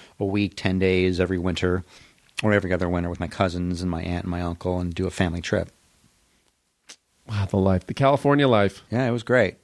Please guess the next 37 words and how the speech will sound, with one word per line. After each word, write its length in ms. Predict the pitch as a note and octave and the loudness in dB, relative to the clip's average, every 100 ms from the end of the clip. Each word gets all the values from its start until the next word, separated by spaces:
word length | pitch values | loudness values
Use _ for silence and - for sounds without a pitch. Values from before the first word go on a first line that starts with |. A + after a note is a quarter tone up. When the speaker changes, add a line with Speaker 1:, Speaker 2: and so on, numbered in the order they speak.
| _ _ | _ _
Speaker 1:
It 100 | - | -8
was 140 | A2+ G#2+ | -4 -2
a 80 | A2 | 2
really, 240 | A2+ A2+ | 4 4
I'm 200 | G#2 G2+ | 2 0
fortunate 420 | - A#2 - F#2 | -2 -4 -2 -4
to 80 | G2 | -2
have 80 | F2+ | -2
done 180 | G2 F#2 | 0 0
that 140 | F2 | -4
as 100 | E2+ | -2
well. 220 | F#2 E2+ | -2 -2
Like, 180 | E2 E2+ | -4 -4
really, 340 | F#2 F#2 F2 F2 _ - - _ - | 0 0 0 -4 _ -20 -20 _ -8
you 80 | |
know, 80 | F2+ | -6
I, 60 | E2+ - | -6 -6
I 60 | G#2 | -4
look 180 | F#2+ | -4
back 180 | - F2+ | -2 -4
at 80 | E2+ | -6
the 60 | - | -2
photos, 400 | G2+ F#2 F2+ E2+ | 0 2 0 -6
like, 160 | G2+ | -8
"Oh 140 | A3+ D3+ | -8 -6
man, 180 | F3 | -6
we 100 | C#3 | -6
did 220 | A3 D3+ B2+ | -6 -6 -2
that." 240 | A#2+ - _ _ _ _ _ _ - | -2 -2 _ _ _ _ _ _ -18
God, 160 | - | -10
we 60 | - | -4
went 120 | - - | -4 -4
there 100 | F#2+ F2+ | -6 -8
a 120 | - | -6
bunch 220 | - - | -4 -4
of 60 | - | -4
times. 480 | D#2 D#2 D2+ - | -8 -10 -14 -16